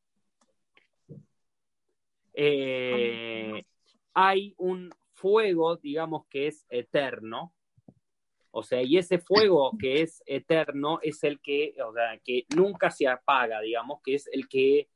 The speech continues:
va a servir para prender no solamente la menorá, sino que también, o sea, sirve para poder prender todo esto. O sea, porque la idea es que,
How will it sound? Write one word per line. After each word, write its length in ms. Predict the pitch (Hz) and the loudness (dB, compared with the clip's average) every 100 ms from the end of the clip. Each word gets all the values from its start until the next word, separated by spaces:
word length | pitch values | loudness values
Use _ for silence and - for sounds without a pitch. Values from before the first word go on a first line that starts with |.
| _ _ - | _ _ 0
va 80 | 143 | 2
a 40 | 170 | 2
servir 460 | 175 160 180 185 | 2 4 4 4
para 240 | 175 151 - | 2 0 0
prender 480 | 139 143 151 156 139 | 0 0 0 -2 -2
no 160 | 175 | -2
solamente 840 | 180 175 151 180 160 135 113 98 - | 0 0 0 0 -2 -4 -8 -8 -10
la 200 | 127 135 | -2 -2
menorá, 540 | 135 117 110 107 110 _ _ _ _ | -2 -8 -6 -4 -6 _ _ _ _
sino 340 | - 127 170 | -6 -2 0
que 100 | 175 | 0
también, 640 | 170 151 165 196 214 196 165 | 0 0 2 4 2 2 -4
o 120 | 131 | -2
sea, 180 | 147 139 | -2 -2
sirve 340 | - 170 165 | 2 2 2
para 400 | 156 143 147 160 _ - | 0 0 0 -2 _ 0
poder 340 | 135 143 143 | 2 2 0
prender 400 | 143 135 135 139 | -4 -2 -2 -2
todo 320 | - 127 117 | 0 0 0
esto. 240 | 107 - 101 | -4 -8 -8
O 20 | |
sea, 140 | 107 | -6
porque 420 | 104 127 139 160 165 | -2 2 4 4 2
la 120 | 135 | 2
idea 200 | 131 165 | 4 4
es 60 | 160 | 2
que, 300 | - 143 160 | 4 4 4